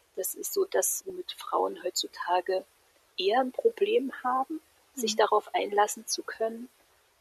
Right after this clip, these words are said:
Speaker 1: Und da bedarf es natürlich auch der entsprechenden Begleitung.
Speaker 2: Mhm, also auch die Kontrolle so loszulassen in dem Moment,
Speaker 1: Ja,
Speaker 2: oder?
Speaker 1: absolut. Wir leben ja in einer Welt, wo wir meinen, wir können alles kontrollieren. Aber die Geburt ist ja ein Prozess,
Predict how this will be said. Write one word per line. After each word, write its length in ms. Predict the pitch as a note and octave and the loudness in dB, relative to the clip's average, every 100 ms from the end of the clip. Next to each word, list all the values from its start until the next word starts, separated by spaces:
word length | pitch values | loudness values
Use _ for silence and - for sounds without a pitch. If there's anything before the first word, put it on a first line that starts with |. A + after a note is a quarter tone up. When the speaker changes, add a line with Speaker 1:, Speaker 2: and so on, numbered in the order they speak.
| - | -10
Speaker 1:
Und 220 | F#3 - | -6 4
da 100 | F#3+ | 4
bedarf 300 | F#3 F#3 F#3+ | 4 4 2
es 100 | - | 2
natürlich 560 | F#3+ - - F#3+ - - | 0 -2 -2 0 0 0
auch 260 | - F3 - - | 0 -2 -2 2
der 340 | F#3 F3+ F3 - | 4 6 4 0
entsprechenden 680 | - E3+ - - - F4 E4+ | -2 0 0 -2 -8 -10 -16
Begleitung. 560 | - - - - - - _ - | -16 -16 -14 -14 -14 -20 _ -8
Speaker 2:
Mhm, 160 | G3+ | -6
also 200 | G#3+ G#3+ | -4 -2
auch 100 | - | 0
die 100 | - | 0
Kontrolle 580 | G#3+ A3+ G#3+ - A#3 C4+ | 2 4 2 4 8 8
so 120 | F3+ | 6
loszulassen 720 | E3 E3+ D#3+ - F3 E3 - F3+ | 2 0 -4 -4 -4 -4 -4 -4
in 100 | E3 | -2
dem 140 | D#3+ | -2
Moment, 400 | D#3+ D#3 D#3 D#3 | -2 -4 -4 -4
Speaker 1:
Ja, 120 | G3 | 0
Speaker 2:
oder? 160 | - A3+ | 0 0
Speaker 1:
absolut. 600 | - - G#4+ A4+ G4 - _ _ _ _ _ - | 0 4 4 4 0 -4 _ _ _ _ _ 0
Wir 200 | G3+ G3 | 4 6
leben 240 | F#3+ G3 G#3 | 4 0 0
ja 160 | G3+ | 0
in 140 | F#3+ F#3+ | 0 -2
einer 140 | G3 | 0
Welt, 220 | F#3 G3 - | 6 4 4
wo 160 | - F#3+ | -2 0
wir 120 | - F#3 | 2 2
meinen, 320 | F3+ G3 G3+ | 2 0 0
wir 100 | G3 | -2
können 280 | - B3 B3+ - | -2 -6 -6 -4
alles 260 | - - - - | -2 -2 -6 -6
kontrollieren. 760 | - F4+ - D#3 - - - - | -4 -2 -4 -12 -10 -10 -10 -8
Aber 180 | - - | -2 -2
die 120 | F#3+ | 0
Geburt 440 | - - F4+ G#4 - | 2 2 4 2 2
ist 140 | - | 2
ja 80 | - | 2
ein 140 | F#3 | 2
Prozess, 600 | - - - - G#3+ - | -2 -4 2 6 6 4